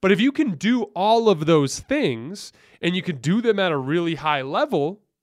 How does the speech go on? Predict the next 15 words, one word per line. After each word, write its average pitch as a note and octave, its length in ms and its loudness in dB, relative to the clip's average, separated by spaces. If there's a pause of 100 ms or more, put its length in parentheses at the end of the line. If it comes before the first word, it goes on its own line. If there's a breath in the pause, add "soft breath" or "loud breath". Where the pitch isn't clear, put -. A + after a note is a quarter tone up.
(400)
then F#3+ 140 4
you B3+ 120 4
can C4+ 160 -2
score A#3+ 560 0 (160)
and F3+ 160 -6
run G#3 240 -8
pick G#3 220 -10
and F3+ 100 -8
roll F3+ 160 -6
successfully C3 880 -8
in B2+ 100 -8
the C3 120 -6
N C3+ 100 -6
B C#3 140 -6
A. F#3 160 -4